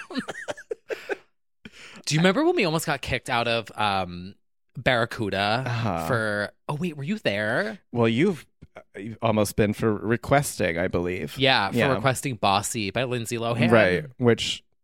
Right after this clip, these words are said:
Speaker 2: is rude of Barracuda. But anyway,
Speaker 1: Yeah.
Speaker 2: why did you get kicked out?
Speaker 1: They were like, the D J was like, "If you ask me one more time, you're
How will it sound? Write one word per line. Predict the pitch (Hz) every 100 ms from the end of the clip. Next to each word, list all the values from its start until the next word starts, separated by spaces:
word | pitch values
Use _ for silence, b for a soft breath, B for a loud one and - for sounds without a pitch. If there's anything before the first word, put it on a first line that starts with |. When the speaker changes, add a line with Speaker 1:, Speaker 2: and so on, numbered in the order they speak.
| _ -
Speaker 2:
is | 123 104 120
rude | 107 107 139 151
of | 98 -
Barracuda. | 101 85 101 87 98
But | 113 107
anyway, | 156 101 98 - -
Speaker 1:
Yeah. |
Speaker 2:
why | 110 113
did | 139
you | 147
get | 156 180
kicked | - 190
out? | 220 220 -
Speaker 1:
They | 131
were | 131
like, | 123 - - - 165 135
the | 139
D | 123 127
J | 120
was | 113
like, | 120
"If | 127
you | 135
ask | 117 117 - 156
me | 175
one | 165 107 107
more | 110 120
time, | - 101 107
you're | 101